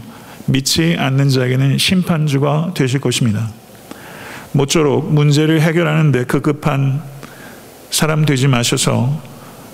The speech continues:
실용적인 판단에 따라 문제를 해결하는 것이 아니라 하나님과의 관계를 최우선적으로 여기시는 여러분과 제가 될 수 있기를 간절히 바랍니다.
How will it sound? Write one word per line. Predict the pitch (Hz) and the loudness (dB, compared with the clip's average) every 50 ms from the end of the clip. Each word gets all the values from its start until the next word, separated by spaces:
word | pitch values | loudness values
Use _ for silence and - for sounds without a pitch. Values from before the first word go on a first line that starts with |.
| - - - | -20 -14 -6
실용적인 | - - - 202 175 180 180 180 175 175 165 165 160 147 135 131 139 - - - - - | -4 -2 2 2 4 4 4 4 4 4 4 2 2 2 2 0 0 -2 -6 -10 -10 -4
판단에 | - - 156 156 156 147 147 156 147 151 | 0 2 2 2 2 2 2 0 0 0
따라 | - 139 135 139 143 143 151 151 - - 165 185 - - - - - - - - - - - - - - - | -2 0 0 2 0 0 0 -2 -4 -6 -10 -14 -14 -18 -20 -20 -20 -20 -20 -14 -12 -10 -10 -10 -14 -4 0
문제를 | - 135 131 139 135 143 143 143 151 151 147 | 2 2 4 4 2 2 2 2 2 0 2
해결하는 | 135 170 165 165 165 160 147 143 | 2 2 2 2 2 2 2 2
것이 | 135 131 131 - | 2 2 2 0
아니라 | - 123 135 135 117 104 117 127 135 - - - - - - - - - - - | 0 2 2 2 2 0 0 -2 -2 -4 -8 -14 -16 -16 -14 -14 -14 -16 -16 -8
하나님과의 | - - - 208 202 202 202 202 196 190 180 180 170 165 170 165 170 160 | -4 -2 0 2 2 4 4 4 4 4 4 4 4 4 2 2 0 0
관계를 | 160 - 143 127 131 131 135 139 143 151 | 0 0 0 0 2 2 2 2 2 2
최우선적으로 | 147 - - - 214 208 196 147 131 107 156 147 143 143 135 139 139 143 147 143 | 0 -2 -2 0 2 2 2 2 2 2 2 2 2 2 2 2 2 2 2 2
여기시는 | 131 123 120 123 - - 147 127 123 123 135 | 2 2 0 0 0 0 0 0 0 0 0
여러분과 | 131 131 135 131 135 135 139 | 0 0 0 0 0 0 0
제가 | - - 139 127 | 0 0 0 0
될 | 123 127 123 | 0 0 -2
수 | - - 131 | -2 -2 -2
있기를 | 123 139 131 123 | -2 -2 -2 -2
간절히 | 127 117 117 117 120 123 | -2 -2 0 0 0 -2
바랍니다. | 117 117 107 113 113 110 110 123 120 | -2 -4 -6 -6 -6 -8 -8 -10 -12